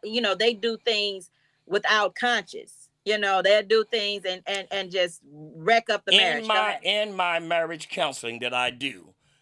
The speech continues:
Speaker 2: the hardest one that I face almost weekly is I can sit down with a couple and get clear-cut rules of engagement.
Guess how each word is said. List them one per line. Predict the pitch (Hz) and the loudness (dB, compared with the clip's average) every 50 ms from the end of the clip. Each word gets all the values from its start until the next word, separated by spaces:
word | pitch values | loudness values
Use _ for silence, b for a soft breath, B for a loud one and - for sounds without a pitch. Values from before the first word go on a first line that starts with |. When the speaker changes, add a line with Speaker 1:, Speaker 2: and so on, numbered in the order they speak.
| _ - | _ -10
Speaker 2:
the | 131 101 | -8 -8
hardest | 92 - - - 170 185 208 208 214 220 214 - 165 | -8 -8 -6 0 2 4 4 4 2 0 -4 -4 -4
one | 165 180 175 165 143 | -2 -2 -2 0 -2
that | 135 135 | -2 0
I | 123 123 113 | 0 0 -2
face | - - 131 135 131 - - - _ _ _ _ - | -4 -6 -8 -8 -8 -8 -12 -16 _ _ _ _ 0
almost | 143 165 170 165 160 151 151 139 - - | 2 2 2 0 0 -2 -4 -4 -4 -8
weekly | 123 120 135 180 202 190 - - 185 104 98 98 107 _ _ b b b b b b b b b - | -12 -10 -6 -6 -6 -6 -6 -18 -16 -16 -16 -18 -20 _ _ b b b b b b b b b 0
is | 180 175 165 156 143 147 - _ - - | 2 2 2 2 0 -4 -10 _ -2 0
I | 160 202 | 0 0
can | 202 - 170 151 | 0 -2 -10 -10
sit | 147 - - - 254 269 - | -8 -8 -4 -4 -4 -4 -2
down | - 220 214 202 190 190 | 0 0 0 0 0 -2
with | 180 160 | -2 -2
a | 151 143 | -2 -4
couple | - - 185 208 190 - - 131 123 - - - | -4 -2 -2 -2 -2 -2 -8 -10 -10 -6 0 2
and | 143 147 143 143 | 2 2 2 0
get | 151 151 143 - | -2 -2 -2 -4
clear-cut | - - - 190 208 233 247 247 247 247 254 254 - _ _ _ _ _ _ _ - - - 226 214 - - _ | -10 -14 -10 -4 -4 -2 -2 -2 -2 -4 -4 -6 -10 _ _ _ _ _ _ _ -14 -4 0 0 0 0 -2 _
rules | - 139 147 180 208 202 185 170 156 | -16 -12 -8 -8 -8 -8 -6 -4 -2
of | 165 156 | 2 2
engagement. | 160 156 151 160 165 160 135 - - 101 92 | 2 2 2 0 0 0 -2 -6 -12 -16 -16